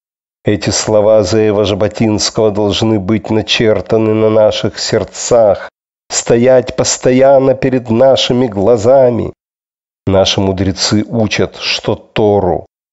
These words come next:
страну Израиля и грядущий мир можно обрести только путём страданий,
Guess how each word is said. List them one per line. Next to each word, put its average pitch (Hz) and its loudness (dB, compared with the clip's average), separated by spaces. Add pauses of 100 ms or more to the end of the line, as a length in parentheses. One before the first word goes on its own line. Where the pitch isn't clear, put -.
страну 107 -2
Израиля 104 2
и 123 -2
грядущий 110 0
мир 127 2 (420)
можно 104 2
обрести 104 -2
только 107 -2
путём 110 -2
страданий, 104 0